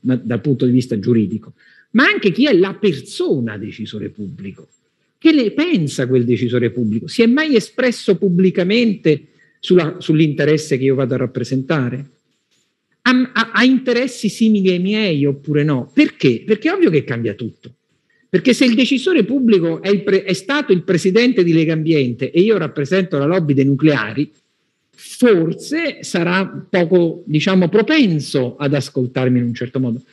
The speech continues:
Ma non solo. Se il decisore pubblico è un ingegnere nucleare, allora capirà più facilmente quello che gli vado a dire. Se invece è un laureato in lettere,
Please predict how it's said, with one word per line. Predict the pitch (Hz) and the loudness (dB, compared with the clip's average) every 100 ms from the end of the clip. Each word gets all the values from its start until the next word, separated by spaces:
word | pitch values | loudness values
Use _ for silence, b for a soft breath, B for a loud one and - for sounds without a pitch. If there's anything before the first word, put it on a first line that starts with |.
| b | b
Ma | - 254 | 2 4
non | 254 214 | 2 0
solo. | - 359 143 110 - _ _ _ _ _ | 0 2 0 -2 -10 _ _ _ _ _
Se | - 349 | 0 2
il | 370 | 2
decisore | 226 190 185 302 320 | 2 -2 -4 -4 -4
pubblico | 175 262 247 214 165 175 | -4 -2 0 0 0 -2
è | 247 | -2
un | 233 | 0
ingegnere | 214 180 208 208 262 233 | 2 2 2 2 0 0
nucleare, | 196 - 170 135 113 107 120 175 - _ - | -2 0 0 0 -4 -4 -4 -4 -8 _ -6
allora | 277 320 349 | -2 0 0
capirà | 330 147 156 156 170 | -2 2 2 2 0
più | - 156 | -2 -4
facilmente | - 139 196 254 339 262 190 | -2 -2 0 2 2 2 2
quello | 151 147 | 2 2
che | 131 | 2
gli | 127 | 0
vado | 127 127 | -2 -2
a | 135 | 0
dire. | 135 143 | 0 0
Se | 156 | 0
invece | 277 339 381 170 160 | 2 2 2 0 -2
è | 180 | -2
un | 156 | -2
laureato | 160 156 214 185 240 | -4 -2 0 0 0
in | 285 | 2
lettere, | 190 202 - 294 302 - | 2 0 -2 -4 -6 -12